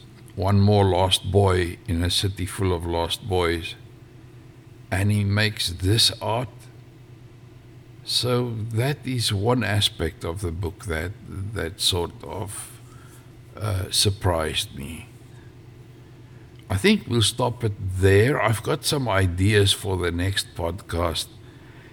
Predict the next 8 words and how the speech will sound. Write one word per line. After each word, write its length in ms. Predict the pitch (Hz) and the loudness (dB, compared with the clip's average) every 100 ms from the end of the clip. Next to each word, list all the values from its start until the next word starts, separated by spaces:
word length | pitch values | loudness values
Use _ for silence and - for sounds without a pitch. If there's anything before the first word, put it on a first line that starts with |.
| - - - - - | -20 -20 -20 -20 -8
You 180 | - 123 | 2 2
know, 100 | 156 | 2
I, 340 | 113 127 143 113 - | 2 2 0 -4 -2
I 180 | 127 127 | 0 0
feel 880 | - - - - 139 143 131 123 | -4 -8 -8 -6 -2 2 4 4
like 380 | 113 101 101 98 | 4 4 2 0
being 400 | 110 113 104 101 | -2 0 2 2
really 640 | 98 113 151 131 98 92 | 2 2 4 4 2 -2